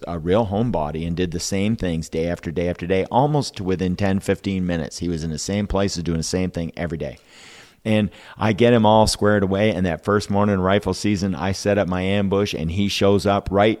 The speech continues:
exactly on schedule in the perfect, you know, the, the reddish part of the sun's rising in the morning. Everything's set right up perfect. And that little thing comes right out. And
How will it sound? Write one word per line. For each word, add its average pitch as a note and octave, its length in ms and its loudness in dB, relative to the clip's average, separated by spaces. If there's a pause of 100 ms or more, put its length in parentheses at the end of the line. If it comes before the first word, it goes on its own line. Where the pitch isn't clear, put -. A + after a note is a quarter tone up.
exactly F2+ 720 -2
on G2+ 220 0
schedule G2 640 0
in F#2+ 160 -2
the F#2+ 80 -2
perfect, G2 640 -2
you G2 60 -2
know, E2+ 240 -4 (140)
the, F2 180 -4 (100)
the F#2 200 -6
reddish G2 580 -2
part G2+ 300 -2
of F2+ 80 -6
the F2+ 80 -8
sun's - 800 -8 (100)
rising G2 460 2
in F#2 100 -2
the F2+ 80 -2
morning. G2+ 380 2 (320)
Everything's A#2 460 0
set G#2+ 220 -2
right G2+ 200 0
up G2 180 -4
perfect. F#2 400 -4
And F2 120 -4
that F#2+ 200 -4
little G2 160 0
thing G2+ 220 -2
comes F#2+ 260 -4
right F#2 220 0
out. F#2 280 -2 (400)
And G2 300 -2